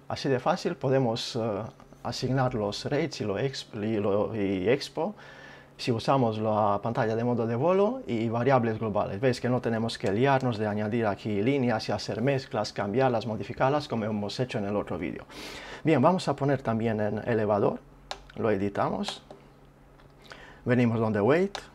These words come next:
pulsamos G V uno, listo, venimos, venimos a curve, dejamos expo, pulsamos, ponemos G V dos y listo. Con eso ya, ya lo tenemos, chicos, ¿vale? Con eso ya hemos añadido rates y,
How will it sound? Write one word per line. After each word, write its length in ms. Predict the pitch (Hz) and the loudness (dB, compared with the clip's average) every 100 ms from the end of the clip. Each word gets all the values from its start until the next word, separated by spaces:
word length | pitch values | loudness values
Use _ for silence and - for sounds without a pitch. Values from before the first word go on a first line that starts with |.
| - - - - | -20 -20 -20 -8
pulsamos 760 | 123 117 131 113 98 95 - - - - - 139 | -4 0 2 4 2 -2 -8 -12 -16 -16 -8 0
G 100 | 117 | 2
V 200 | 107 117 | 2 2
uno, 400 | 165 190 247 - 107 | 2 0 -4 -6 -4
listo, 520 | 113 151 - 185 208 - - - - - 110 | -4 -4 -8 -8 -8 -12 -20 -20 -20 -14 -4
venimos, 500 | 113 117 107 - - 107 | -2 0 -2 -6 -8 -2
venimos 340 | 127 113 - | 0 0 -2
a 60 | 104 | -4
curve, 560 | 147 175 185 208 - - 113 | 0 0 2 0 -2 -8 -6
dejamos 480 | 117 123 110 104 | -2 0 -2 0
expo, 480 | 151 180 - 180 190 190 - - | -2 -2 -6 -4 -4 -4 -10 -10
pulsamos, 800 | 104 - 143 170 196 202 - - - - - - - - - - - - - | -8 -2 0 0 -2 -4 -12 -16 -16 -16 -16 -20 -20 -20 -20 -20 -20 -20 -6
ponemos 500 | 120 123 110 92 - | 0 2 0 -2 -4
G 100 | - | 2
V 280 | 123 117 101 | 2 4 2
dos 440 | 127 180 - - - | 2 0 -2 -10 -4
y 140 | 131 120 | 2 2
listo. 320 | 107 - - | 2 -2 -4
Con 160 | 123 | -2
eso 240 | 196 - 143 | -2 -2 0
ya, 180 | 156 117 | 0 4
ya 160 | 151 | 4
lo 140 | 175 - | 4 0
tenemos, 400 | 120 107 98 - | 0 0 -2 -6
chicos, 320 | 98 82 101 | -6 -6 -4
¿vale? 240 | 135 196 - - - - - - - | -2 -2 -10 -20 -18 -18 -18 -20 -4
Con 160 | 120 156 | 2 2
eso 180 | - 151 | 2 4
ya 140 | 147 | 4
hemos 280 | 131 120 123 | 4 2 2
añadido 920 | 117 113 120 107 101 98 92 92 95 | 2 4 4 4 4 4 2 0 2
rates 400 | 131 151 - - | 2 2 -2 -2
y, 520 | 98 95 95 90 95 | 0 2 0 -2 -6